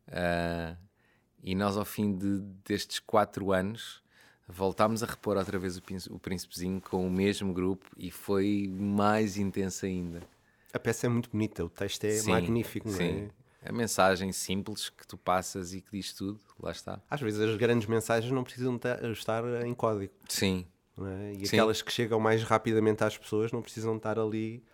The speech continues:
Speaker 2: altamente codificadas. Essas nunca lá chegam.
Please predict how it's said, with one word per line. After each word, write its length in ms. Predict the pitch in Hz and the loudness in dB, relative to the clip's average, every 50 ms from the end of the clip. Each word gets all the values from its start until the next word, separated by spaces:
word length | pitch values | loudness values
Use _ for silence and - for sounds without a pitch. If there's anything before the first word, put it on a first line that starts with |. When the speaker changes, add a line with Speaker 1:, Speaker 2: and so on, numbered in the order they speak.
| - - _ - | -20 -18 _ -2
Speaker 2:
altamente 460 | 107 107 - 117 110 110 113 110 - | -2 0 2 4 4 4 2 0 -2
codificadas. 580 | - 110 110 107 - 127 - 120 107 101 95 92 92 90 110 - | -4 -4 -4 -4 -6 -4 -2 0 0 0 0 -2 -2 -4 -4 -2
Essas 300 | - 127 117 - 131 117 | 0 0 0 2 0 0
nunca 200 | 123 131 127 - | 2 2 2 4
lá 120 | 127 127 131 | 4 4 4
chegam. 360 | - - 110 101 95 92 90 | 2 2 0 0 0 -2 -6